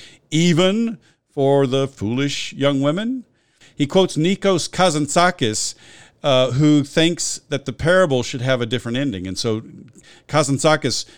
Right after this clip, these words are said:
composes this ending for the parable. So as, as it's as if this followed the parable that we just, that we just looked at. So after the, after the saying about being prepared, because you do not know at what hour the Son of Man will come,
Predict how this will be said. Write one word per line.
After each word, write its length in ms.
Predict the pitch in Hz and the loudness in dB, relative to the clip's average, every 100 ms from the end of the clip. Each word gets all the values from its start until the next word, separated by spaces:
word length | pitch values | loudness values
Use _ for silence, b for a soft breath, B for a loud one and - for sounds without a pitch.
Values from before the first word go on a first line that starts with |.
| B | B
composes 720 | - 139 - 180 185 117 104 | -2 0 2 2 0 -4 -4
this 200 | 123 139 147 | -4 -4 -4
ending 400 | 143 135 110 95 | -2 -2 -2 -4
for 140 | 110 | -8
the 80 | 98 | -8
parable. 460 | 127 143 113 90 | -2 0 0 -4
So 140 | - 110 | -6 -8
as, 100 | 101 | -6
as 220 | - 110 | -8 -8
it's 180 | 135 123 | -8 -6
as 180 | 113 104 | -6 -4
if 200 | 156 - | -4 0
this 200 | 175 - | 0 0
followed 580 | - 165 151 110 95 98 b b | 0 2 2 -2 -6 -12 b b
the 80 | 117 | -6
parable 540 | - 147 131 104 95 B B - | 0 2 2 -2 -6 B B -8
that 120 | 120 | -6
we 120 | 113 | -4
just, 360 | 107 107 - - | -6 -8 -10 -12
that 100 | 117 | -10
we 100 | 110 | -6
just 200 | 110 - | -6 -4
looked 220 | 127 - | -4 -4
at. 220 | 82 76 _ B B B - | -8 -10 _ B B B -4
So 380 | - 135 - - | 2 4 2 -4
after 360 | - 165 175 170 | 0 0 0 0
the, 220 | 143 127 - | 0 0 2
after 320 | 160 170 165 | 2 2 -2
the 120 | 135 | -2
saying 640 | - 165 170 156 135 127 - _ | 2 4 4 4 2 0 -4 _
about 680 | 131 131 123 - 113 - - | 0 2 2 -2 -16 -16 0
being 380 | 143 135 127 127 _ | 2 2 0 -2 _
prepared, 720 | - - 196 160 107 117 139 b - | -8 0 2 2 2 -4 -10 b -16
because 300 | - 127 110 | -6 -6 -4
you 60 | |
do 100 | 117 | -2
not 240 | 143 135 123 | 0 0 0
know 300 | 135 135 123 | 0 2 0
at 80 | 107 | -2
what 180 | 123 | -2
hour 300 | 113 131 131 | 2 2 2
the 100 | 107 | 0
Son 200 | 104 127 | -4 -4
of 60 | 117 | -4
Man 140 | 113 | -4
will 80 | 104 | -4
come, 400 | - 180 131 110 | -4 -2 0 -2